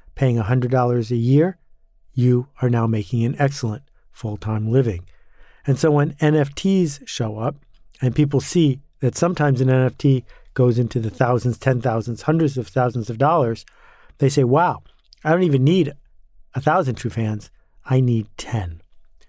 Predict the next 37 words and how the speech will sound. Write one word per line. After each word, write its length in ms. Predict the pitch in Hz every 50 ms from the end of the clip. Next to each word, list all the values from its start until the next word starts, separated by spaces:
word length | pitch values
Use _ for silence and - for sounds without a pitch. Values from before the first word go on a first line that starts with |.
| - - - _ _ _ _ _ _ - - -
But 100 | 139 139
what 160 | 160 190 185
we 80 | 180 147
have 220 | 170 190 196 - -
to 80 | 139
do 380 | 120 120 135 139 131 120 113 -
is 140 | - 131 113
decode 460 | - - 135 - - 139 135 127 120
what 280 | 113 120 135 147 165 165
an 200 | - 147 131 143
N 240 | - - 131 127 131
F 200 | 127 117 - -
T 220 | - - 139 143 143 -
actually 600 | - 110 117 120 - - - 156 143 135 143 147
is 480 | - 143 131 131 139 165 185 - - - - - - - -
and 140 | 131 120 123
not 280 | 127 127 139 139 - -
confuse 500 | - 143 135 - - 139 131 123 117 123
it 200 | 135 135 - -
with 120 | 127 120
something 540 | - - 113 104 95 90 - 113 113 139 - -
else. 480 | 135 127 120 - - - - - - - _ _ _ - - - _ _ - - - - -
An 120 | 131 131
N 120 | 147 165 185
F 180 | 180 151 - -
T 200 | - 160 151 147
is 120 | 139 123
a 60 | 117
speculative 1040 | - - - _ - 127 120 - - 143 127 131 123 - - 131 127 120 117 113 - _ _ - - - -
purchase. 720 | - - 135 135 139 - - 104 90 90 - - - - - - - - - - -
You 220 | - 139 135 135 131
are 160 | 120 120 113
buying 640 | 107 - - 117 117 123 131 135 135 135 131 - -
a 80 | - -
token 580 | - - - 196 202 - - 117 104 104 117 - - _ _ - - - - _ _ -
that 120 | 127 120
shows 680 | - - - 147 139 135 135 135 139 139 139 143 -